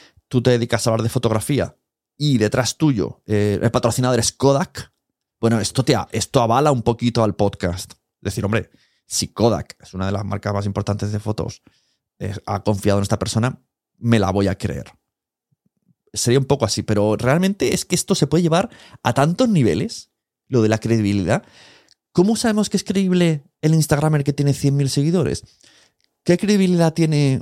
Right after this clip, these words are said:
un tuitero? ¿Qué credibilidad tiene alguien que se auto-,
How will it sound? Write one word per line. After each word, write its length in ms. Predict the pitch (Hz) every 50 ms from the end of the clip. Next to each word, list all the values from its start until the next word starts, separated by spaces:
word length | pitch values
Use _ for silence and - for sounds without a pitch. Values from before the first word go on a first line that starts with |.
| - _
un 200 | - 127 127 123
tuitero? 640 | 120 - 127 120 117 - 175 143 104 58 98 - _ _ _ _ _ _ _ _ _
¿Qué 140 | - 110
credibilidad 500 | - 107 101 95 101 98 101 92 95 98
tiene 320 | - - 107 95 98 98 - -
alguien 320 | - 117 110 - 101 104 101
que 220 | - - 110 104
se 160 | - - 107
auto-, 920 | 95 98 98 95 - - 101 98 95 92 98 95 92 92 90 90 85 -